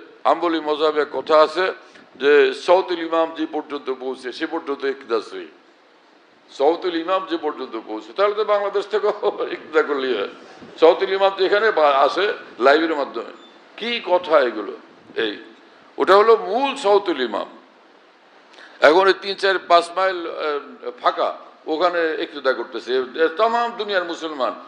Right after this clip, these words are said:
বাংলাদেশি হাজিরা গিয়ে একই কাজ করে সেখানে, নামাজ রোজা সব ডুবে আসে। কি অর্থ হলো এটার? কি ফায়দা হলো? কেন? একমাত্র উলামায়ে দ্বীন থেকে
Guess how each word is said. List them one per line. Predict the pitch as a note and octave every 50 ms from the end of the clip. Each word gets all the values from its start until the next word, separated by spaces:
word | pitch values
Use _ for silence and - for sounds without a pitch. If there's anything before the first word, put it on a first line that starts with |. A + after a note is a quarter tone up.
| - - _
বাংলাদেশি | C3 D#3 F3 F3+ F#3 F3+ F#3+ F#3 D#3+ F#3
হাজিরা | E3+ F3 F3 F3 G3 F#3 F#3 F3+
গিয়ে | E3 F3+ F3
একই | F3 F3 G#3 G#3+
কাজ | E3+ E3+ C3+ - -
করে | C#3+ C3 A2+ G#2+
সেখানে, | G2 A2 G2 F#2+ G2 - - - - - - - _
নামাজ | A#2 D3 E3+ F3 E3+ E3
রোজা | D#3+ E3 D#3 D#3+ D3+
সব | - - G3 G3+ F#3+ -
ডুবে | D#3+ D#3+ C#3+ C3 A#2+ G#2+
আসে। | G2+ G2 - - - - _ _ _ _ _ _ _ _ _ _ _ _ _ _ _
কি | - A3+ A3+
অর্থ | G3 F3+ - - -
হলো | D3 C3+ A#2+ G#2+ G2+
এটার? | - - B2 G#2+
কি | - G3 G3
ফায়দা | - F3 F3+ - - A2+
হলো? | F#2+ F2 - - - - - - - - _ _ _ - - - - - - - - - -
কেন? | - D3+ F3 A3
একমাত্র | A#3 A3 - G3+ G3 G3 - G3+ A3+ A3 - G#3
উলামায়ে | G#3 G3 F#3+ G3 G3 G3 F#3+ F#3+ F3+ F3+ F#3
দ্বীন | - B3 B3+ A#3+ A#3
থেকে | - G#3 G3+ - F3+ F#3+ G3